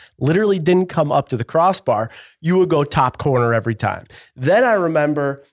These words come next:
baseball, you were always jacking home runs left and right, Lou Gehrig. And then you got high school at Williamsville East.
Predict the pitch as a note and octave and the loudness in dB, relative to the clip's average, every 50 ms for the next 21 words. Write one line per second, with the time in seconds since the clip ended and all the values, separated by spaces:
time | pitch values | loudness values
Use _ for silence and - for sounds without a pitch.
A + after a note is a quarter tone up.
0 | _ _ - D#3 D#3+ G3 F#3 - - F3+ E3+ F3 F3 F3+ F3 D#3+ D3+ C#3+ C#3 C#3 | _ _ -2 0 0 0 0 -2 0 2 2 4 4 4 4 4 4 4 4 4
1 | C#3 C3 B2 - - C3+ B2+ B2+ B2 B2 C3 A#2 B2 B2+ A#2+ B2 B2 C3 C3+ C#3 | 2 0 -2 0 0 2 2 2 0 0 -2 -2 -2 0 0 0 2 2 2 4
2 | C#3 C#3 B2 B2 B2 A2+ A2 - B2 A2 A2+ B2 B2+ B2+ B2 C3 B2+ B2 A#2 A2+ | 2 2 2 0 0 -2 -2 -2 -4 -2 0 0 2 2 0 0 -4 -6 -8 -6
3 | A2+ C3+ D3+ D3 D3 D3 D3 D3 D3 D3 - _ _ _ - - C#3 C#3 C#3+ C#3+ | -4 -2 0 0 0 0 0 -2 -4 -8 -14 _ _ _ -2 0 0 2 2 2
4 | C#3 C3+ C3+ C3+ B2+ C#3 B2+ B2+ B2+ B2 A#2+ - _ _ - - - E3+ G3 A3 | 2 0 0 0 0 0 2 2 0 -2 -4 -6 _ _ -10 -4 0 0 2 2
5 | - - - - B2 A2+ A2 A2 - - B2+ B2 A#2 A#2 A#2+ C3+ D3+ D#3+ F3 G3 | 0 -2 -4 -2 -2 0 0 -2 -2 -2 -2 -2 0 0 0 2 2 2 2 2
6 | G3 F#3 G3 G3 - - C3+ A#2 G#2+ G#2 - - - - | 0 0 -2 -2 -2 -2 -2 -2 -2 -4 -6 -10 -12 -14